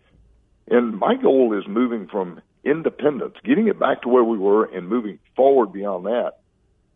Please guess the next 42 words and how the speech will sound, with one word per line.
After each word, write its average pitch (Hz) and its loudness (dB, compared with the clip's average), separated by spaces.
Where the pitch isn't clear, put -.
Of 107 2
the 117 2
amount 165 0
of 107 -4
jobs 101 -8
that - -10
we 123 -8
could - -20
create, 123 0
Seth, 127 2
is, 95 -2
is 101 -4
amazing. 98 -2
Millions 147 2
of 92 -6
jobs. - 2
And 117 -2
by 233 4
the 208 2
way, 170 2
Seth, 110 -4
we 165 -12
need 240 -10
to 139 -10
include 127 -4
mining 95 -6
in 113 -2
this 101 -2
view, 101 -6
because 95 2
if 95 -6
we're 214 -2
gonna 233 -2
move 113 0
more 127 4
and 110 -2
more 117 0
to 90 -2
a, 82 -4
an 90 -6
economy 107 -4
that's 101 -6